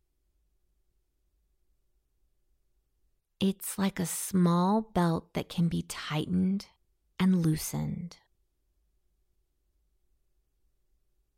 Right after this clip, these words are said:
Relax back in the chair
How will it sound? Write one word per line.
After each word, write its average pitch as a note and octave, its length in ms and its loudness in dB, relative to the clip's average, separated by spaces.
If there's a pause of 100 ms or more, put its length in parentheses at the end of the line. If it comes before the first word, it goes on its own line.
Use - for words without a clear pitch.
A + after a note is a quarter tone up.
(320)
Relax D#3 800 0
back G3+ 420 0
in A3+ 140 6
the A#3 80 4
chair D#3 920 0